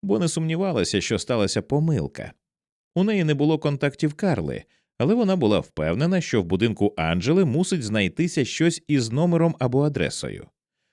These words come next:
Але, діставшись туди, вона з жалем зрозуміла, що будинок абсолютно порожній. Вона переходила з одної лункової кімнати до іншої, вперше помітивши занедбаний стан будівлі,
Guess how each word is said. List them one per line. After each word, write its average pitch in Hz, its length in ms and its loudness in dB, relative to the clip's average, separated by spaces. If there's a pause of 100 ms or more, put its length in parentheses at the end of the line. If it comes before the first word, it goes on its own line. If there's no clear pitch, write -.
(140)
Але, 196 220 4
діставшись 160 560 2
туди, 160 320 0
вона 123 300 2
з 87 80 0
жалем 170 440 2
зрозуміла, 139 760 0 (520)
що 95 160 0
будинок 110 440 0
абсолютно 110 520 -2
порожній. - 720 -2 (680)
Вона 175 300 0
переходила 143 580 2
з 95 80 -2
одної 110 380 2
лункової 110 640 2
кімнати 98 560 0
до 82 160 2
іншої, 127 680 -4 (400)
вперше 214 300 0
помітивши 170 560 2
занедбаний 120 580 0
стан 113 360 -2
будівлі, 95 640 -2